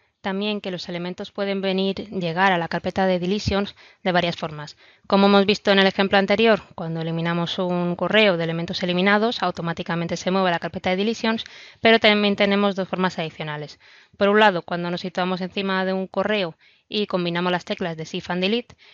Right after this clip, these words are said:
ese elemento es automáticamente enviado a la carpeta de deletions sin pasar por la carpeta de elementos eliminados.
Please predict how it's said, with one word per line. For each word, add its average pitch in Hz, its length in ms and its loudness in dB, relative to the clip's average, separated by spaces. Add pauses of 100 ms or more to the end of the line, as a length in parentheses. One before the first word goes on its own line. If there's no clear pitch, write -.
(120)
ese 196 260 0
elemento 214 640 2
es 208 180 0
automáticamente 190 760 2
enviado 180 280 2
a 170 40 0
la 165 100 -4
carpeta 185 340 -2
de 185 60 2
deletions 220 560 -2 (200)
sin 240 280 0
pasar 226 460 2 (260)
por 220 120 6
la 214 120 6
carpeta 190 320 0
de 196 80 6
elementos 170 420 0
eliminados. 151 560 -6